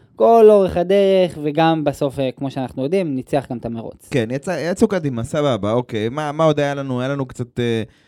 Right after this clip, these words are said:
Speaker 2: תקרית, תקרית קטנטנה בין סיינס ל-, להמילטון, ומקס עם זינוק שהיה מאוד מאוד גרוע, והידרדר אחורה, ו-, וריקרדו ופטל שדפקו זינוקים מטורפים, ויצאו, אתה יודע, ריקרדו פחות או יותר מהסוף למקום שתים עשרה או שלוש עשרה, כאילו,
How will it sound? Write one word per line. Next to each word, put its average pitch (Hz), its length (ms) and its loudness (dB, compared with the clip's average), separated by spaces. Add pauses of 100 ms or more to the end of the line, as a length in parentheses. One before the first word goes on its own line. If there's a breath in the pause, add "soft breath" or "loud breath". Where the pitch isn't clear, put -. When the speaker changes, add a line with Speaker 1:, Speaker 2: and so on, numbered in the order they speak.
(300 soft breath)
Speaker 2:
תקרית, 143 560 -4
תקרית 143 240 -8
קטנטנה 135 520 -2
בין 127 180 -2
סיינס 131 440 -4
ל-, 107 260 -2
להמילטון, 135 840 -2
ומקס 107 580 -2
עם 143 220 -6
זינוק 135 360 -4
שהיה 131 280 -2
מאוד 135 220 0
מאוד 135 180 0
גרוע, 127 460 2
והידרדר 123 460 -2
אחורה, 123 420 2
ו-, 107 200 -8
וריקרדו 127 520 -6
ופטל 143 360 -2
שדפקו 120 560 -4
זינוקים 123 400 -6
מטורפים, 139 720 0 (640 soft breath)
ויצאו, 151 340 4
אתה 139 100 0
יודע, 143 140 0
ריקרדו 139 360 -2
פחות 143 200 -4
או 139 40 -4
יותר 139 100 -6
מהסוף 147 500 -4
למקום 127 520 -6
שתים 147 260 -8
עשרה 139 180 -8
או 131 60 -2
שלוש 139 260 -2
עשרה, 135 280 -10
כאילו, 127 480 -2